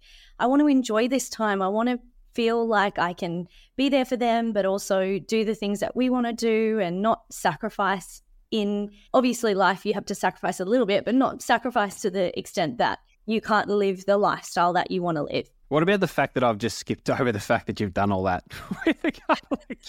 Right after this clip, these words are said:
Speaker 2: kids? <laughs>
Speaker 1: <laughs> Yeah, with two little kids, yeah. <laughs>
Speaker 2: Yeah, just alongside bringing up two little humans, making sure they don't kill.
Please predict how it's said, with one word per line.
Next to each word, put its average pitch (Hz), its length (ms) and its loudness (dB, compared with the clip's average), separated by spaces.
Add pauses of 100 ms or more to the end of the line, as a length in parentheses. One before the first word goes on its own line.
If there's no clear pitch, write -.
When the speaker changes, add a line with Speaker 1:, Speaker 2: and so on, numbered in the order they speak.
Speaker 2:
kids? - 480 -4
<laughs> - 720 -8
Speaker 1:
<laughs> - 760 -8
Yeah, 240 300 4
with 214 140 2
two 254 160 2
little 226 200 0
kids, 220 360 -4
yeah. 226 200 -2 (180)
<laughs> 480 400 0 (680)
Speaker 2:
Yeah, 165 480 4
just 220 200 2
alongside 180 500 2
bringing 151 240 2
up 139 140 -2
two 147 180 0
little 131 180 2
humans, 123 360 -2
making 123 260 0
sure 113 200 0
they 110 120 2
don't 113 140 -4
kill. 107 200 -2